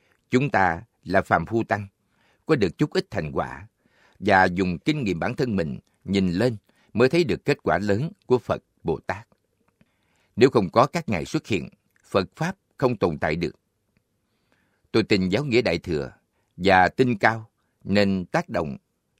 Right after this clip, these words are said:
cho người cũng tin theo được. Vì kinh Đại Thừa khó tin, nhưng làm còn khó hơn.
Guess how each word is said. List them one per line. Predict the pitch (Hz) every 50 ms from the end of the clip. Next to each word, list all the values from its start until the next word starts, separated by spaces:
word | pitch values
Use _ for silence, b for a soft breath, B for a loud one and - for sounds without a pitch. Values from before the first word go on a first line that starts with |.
| _ _
cho | - 135
người | 127 104 87 85 87 85 76 71
cũng | - - 101 107
tin | - - 120 107 101
theo | 98 120 107 90
được. | 78 71 - _ _ _ _ _ _ _ _ _ _ _ _ _ _ _ _ _ _ _ _ _ _ _ _ _ _ _ _ -
Vì | 92 98 101 98 98 90
kinh | - 156 135
Đại | 104 95 90
Thừa | - - 87 80 73 69 -
khó | - 110 143
tin, | - - 113 104 95 - _ _ _ _ _ _ _ _ _ _ _
nhưng | - 95 101 98 92 90 87 - _ -
làm | 80 87 87 82 78 69 69 67
còn | - - 80 71 -
khó | - 95 104
hơn. | 135 127 92 87